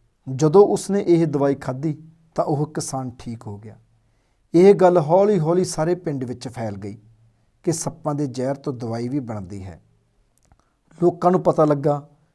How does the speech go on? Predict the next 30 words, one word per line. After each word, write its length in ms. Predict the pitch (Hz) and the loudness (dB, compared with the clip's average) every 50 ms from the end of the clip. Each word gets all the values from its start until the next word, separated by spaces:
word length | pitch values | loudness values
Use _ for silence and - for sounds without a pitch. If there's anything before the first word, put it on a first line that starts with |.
| _ _ _ | _ _ _
ਕਿ 80 | - 180 | 2 4
ਨਾ 220 | 170 165 165 165 165 | 4 6 6 4 4
ਸਿਰਫ 420 | 165 - - 185 185 185 - - | 2 0 -2 -2 -2 -2 -4 -10
ਸੱਪ 320 | - - 156 147 151 - | -6 -4 -4 -4 -2 -6
ਇਨਸਾਨ 500 | 185 175 165 151 - - - 151 151 147 | -8 -6 -6 -6 -4 -4 -4 -4 -4 -4
ਦੀ 80 | 139 151 | -4 -4
ਜਾਨ 340 | 139 135 - 131 120 127 135 | -4 -4 -8 -8 -6 -6 -4
ਲੈ 120 | 135 147 143 | -2 -2 -2
ਸਕਦਾ 420 | - - 139 - - - 135 127 123 | -2 -4 -8 -10 -8 -6 -4 -4 -4
ਹੈ, 200 | 120 127 127 - _ _ _ _ _ _ _ _ - | -4 -6 -10 -14 _ _ _ _ _ _ _ _ -14
ਬਲਕਿ 420 | 127 123 143 151 151 151 - 180 | -4 -2 -2 -2 -2 -2 -2 -2
ਸੱਪਾਂ 420 | 160 - 170 165 - - - 151 | -2 -2 -6 -8 -6 -6 -4 -4
ਦੇ 100 | 151 160 | -2 -2
ਸਰੀਰ 440 | 156 160 - - 143 139 143 143 156 160 _ _ _ _ - | -4 -4 -6 -4 -4 -4 -4 -4 -8 -12 _ _ _ _ -12
ਜਾਂ 280 | 135 120 131 156 160 165 | -10 -2 0 2 2 2
ਜ਼ਹਿਰ 280 | 143 143 185 208 220 | 2 2 2 2 2
ਤੋਂ 160 | 165 - - 160 | 2 -2 -4 -2
ਬਣ 220 | 131 151 143 - | 0 -2 -2 -4
ਕੇ 160 | - - 165 | -4 -6 -8
ਤਿਆਰ 340 | 160 - - 156 151 165 165 | -8 -4 -2 0 2 2 2
ਹੋਣ 220 | 151 147 160 151 143 | 0 -2 -4 -2 0
ਵਾਲੀ 180 | 143 143 143 | 0 0 -2
ਦਵਾਈ 340 | 139 120 120 120 120 120 120 - - - - _ _ _ _ 160 | -2 -4 -8 -8 -8 -8 -10 -12 -16 -20 -20 _ _ _ _ -4
ਇਨਸਾਨਾਂ 500 | 160 165 160 - - 151 151 156 156 156 | -2 -2 -2 0 -2 -2 0 0 0 0
ਦੀ 100 | 151 151 | -2 -2
ਜਾਨ 300 | 131 156 139 127 127 135 | -4 -6 -6 -8 -6 -6
ਵੀ 100 | 139 147 | -6 -6
ਬਚਾ 280 | 143 139 135 135 120 110 | -6 -8 -10 -10 -10 -10
ਸਕਦੀ 420 | - - 101 101 98 101 101 98 | -12 -14 -16 -16 -16 -16 -16 -16
ਹੈ। 140 | 90 87 | -16 -18